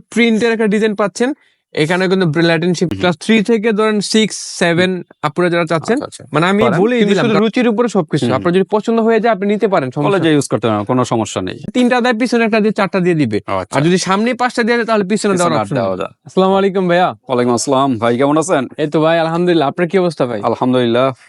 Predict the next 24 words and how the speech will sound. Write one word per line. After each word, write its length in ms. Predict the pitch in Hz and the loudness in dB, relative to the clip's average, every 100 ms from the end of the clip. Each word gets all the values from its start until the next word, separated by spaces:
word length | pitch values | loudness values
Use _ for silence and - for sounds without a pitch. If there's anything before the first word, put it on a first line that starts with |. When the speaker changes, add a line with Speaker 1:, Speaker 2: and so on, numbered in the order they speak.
| _ _ _ | _ _ _
Speaker 2:
তা 40 | 143 | -2
আজকে 180 | 131 185 | -2 -2
কি 200 | - 247 | -4 0
বিষয় 200 | 214 214 | 2 2
নিয়ে 140 | 196 190 | 2 0
আসলেন 240 | - 143 | 0 0
আবার? 180 | 123 101 - | 0 -2 -4
Speaker 1:
আজকে 260 | 180 - | -4 0
হচ্ছে 280 | 240 226 202 226 | 0 0 -2 -2
আপুদের 420 | 196 196 214 202 | -2 -2 -2 0
জন্য 160 | 226 220 | 0 -2
স্কুল 280 | - 202 196 | -2 0 2
ব্যাগ 160 | 196 180 | 2 0
নিয়ে 160 | 190 | 0
আসছি 180 | 185 - | -2 -2
ভাই, 140 | 123 123 | 0 0
একেবারে 340 | 139 175 175 | 0 0 0
নিউ, 300 | 170 170 185 196 | 0 0 2 2
একবার 280 | 180 160 170 | 0 0 0
লেটেস্ট 320 | 170 180 170 | 0 0 -2
আপডেট 280 | 160 147 165 | -2 -2 -2
Speaker 2:
Only 400 | 139 139 156 165 | 0 0 0 0
আপুদের 360 | 160 - 170 160 | 0 0 -2 -2
জন্য? 200 | 151 | 0